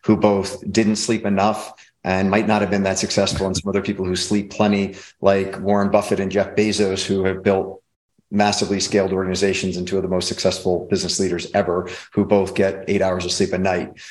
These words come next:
So you underscore the need for sleep, but you also underscore physical capacity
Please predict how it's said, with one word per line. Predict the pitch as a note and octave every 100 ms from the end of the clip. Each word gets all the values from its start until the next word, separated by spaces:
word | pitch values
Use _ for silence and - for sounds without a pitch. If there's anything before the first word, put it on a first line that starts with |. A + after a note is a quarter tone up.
| -
So | -
you | A#2+ B2
underscore | C3+ C3+ - C3 B2
the | G#2+
need | G#2+ A2 G#2
for | G#2
sleep, | - G#2+ G#2 G2+ G#2 - - _
but | -
you | C3+
also | D3+ D#3+ E3+
underscore | D3+ C#3+ C#3 B2+
physical | D3+ C3 B2 A#2
capacity | - - G#2 - F2 D#2+ D#2